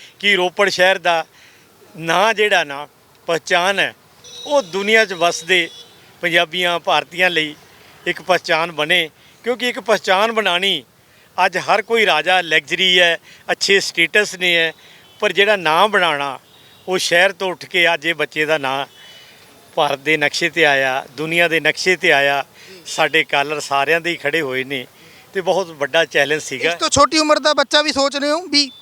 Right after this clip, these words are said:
Speaker 2: ਜਾ ਸਕਦਾ, ਜਾਂ ਤੁਸੀਂ ਸੱਤ ਸਾਲ ਦੀ ਪਹਿਲਾਂ ਬੇਟੀ ਤਿਆਰ ਕੀਤੀ, ਹੁਣ ਪੰਜ ਸਾਲ ਦਾ ਇਹ ਬੇਟਾ ਤਿਆਰ ਕੀਤਾ, ਅੱਗੇ ਵੀ ਉਧਰ ਨੂੰ ਵੀ ਘੱਟ ਰਹੇ ਹੋ ਜੀ?
Speaker 1: ਇਹ ਤੁਸੀਂ ਬਹੁਤ ਅੱਛੇ ਕੁਐਸਚਨ ਪੁੱਛ ਰਹੇ ਨੇ।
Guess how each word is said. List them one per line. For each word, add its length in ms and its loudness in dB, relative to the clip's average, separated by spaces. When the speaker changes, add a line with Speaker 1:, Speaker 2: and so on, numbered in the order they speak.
Speaker 2:
ਜਾ 240 4
ਸਕਦਾ, 360 0
ਜਾਂ 200 4
ਤੁਸੀਂ 180 -2
ਸੱਤ 280 0
ਸਾਲ 180 2
ਦੀ 100 -4
ਪਹਿਲਾਂ 200 2
ਬੇਟੀ 240 2
ਤਿਆਰ 220 2
ਕੀਤੀ, 240 -8
ਹੁਣ 100 0
ਪੰਜ 220 0
ਸਾਲ 240 2
ਦਾ 160 2
ਇਹ 120 4
ਬੇਟਾ 280 4
ਤਿਆਰ 200 2
ਕੀਤਾ, 280 2
ਅੱਗੇ 220 0
ਵੀ 200 2
ਉਧਰ 240 0
ਨੂੰ 100 0
ਵੀ 80 0
ਘੱਟ 100 2
ਰਹੇ 120 4
ਹੋ 140 2
ਜੀ? 140 -4
Speaker 1:
ਇਹ 140 -4
ਤੁਸੀਂ 280 -6
ਬਹੁਤ 380 2
ਅੱਛੇ 240 -2
ਕੁਐਸਚਨ 360 -2
ਪੁੱਛ 260 -4
ਰਹੇ 200 4
ਨੇ। 220 -2